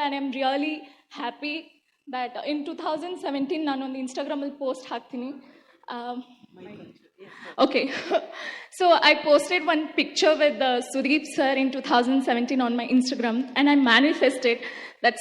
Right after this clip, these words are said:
someday I will work with him. And, uh, <laughs> Max is the answer from universe. I call him Saraswati Putra because, uh, ಆ ತಾಯಿ ಎಲ್ಲ ಲಲಿತ ಕಲೆನ ಅವ್ರಿಗೆ ಧಾರೆ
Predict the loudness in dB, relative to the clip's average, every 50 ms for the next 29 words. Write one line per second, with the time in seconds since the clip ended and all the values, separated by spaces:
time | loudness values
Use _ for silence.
0 | 6 6 6 8 8 8 10 10 10 8 8 6 4 6 6 6 6 6 4 4
1 | 6 6 6 6 4 2 2 2 0 -2 -4 -10 -14 -16 -16 -18 -16 -10 -6 -4
2 | -4 -4 -4 -4 -4 -2 2 2 4 4 2 2 -2 -6 -8 -10 -10 -12 -12 -8
3 | 0 4 6 8 8 8 6 4 4 4 4 4 4 4 2 2 2 4 4 4
4 | 4 4 4 2 2 2 2 2 4 4 4 4 6 6 6 6 4 4 2 2
5 | -2 -4 -10 -14 -18 -20 -20 -18 -18 -18 -18 -16 -4 2 2 2 4 6 6 8
6 | 8 8 6 4 2 0 0 2 2 4 4 4 2 2 0 0 0 0 0 -2
7 | -2 -4 -6 -2 0 0 0 0 -2 -2 2 2 4 4 2 0 -2 -8 -12 -14
8 | -16 -16 -18 -20 -16 -6 -2 -2 0 0 0 -2 -2 0 0 0 0 2 2 4
9 | 6 6 6 6 6 4 4 2 0 -4 -4 0 2 2 4 6 6 6 6 8
10 | 6 6 6 4 4 2 2 4 4 4 6 6 6 6 6 6 4 0 -2 -2
11 | 0 4 6 6